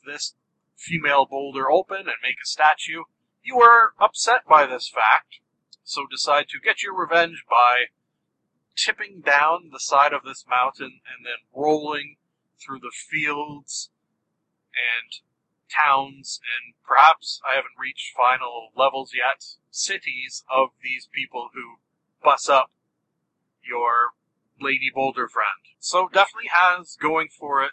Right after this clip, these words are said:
the fact that I've never played a game like this. Actually, perhaps it has a little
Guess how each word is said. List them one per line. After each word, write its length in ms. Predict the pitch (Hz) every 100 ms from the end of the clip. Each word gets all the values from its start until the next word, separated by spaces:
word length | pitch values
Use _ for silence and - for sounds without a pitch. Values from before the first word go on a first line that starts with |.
| -
the 80 |
fact 300 | 123 135 127
that 100 | 127 120
I've 200 | 120 127
never 180 | 123 _
played 200 | 135 131
a 60 | 127
game 200 | 135 143
like 180 | 139
this. 260 | - 180 - -
Actually, 480 | 208 - 208 208 202
perhaps 380 | 190 - 240 -
it 140 | -
has 160 | 185 175
a 160 | 170
little 500 | 160 170 185 196 196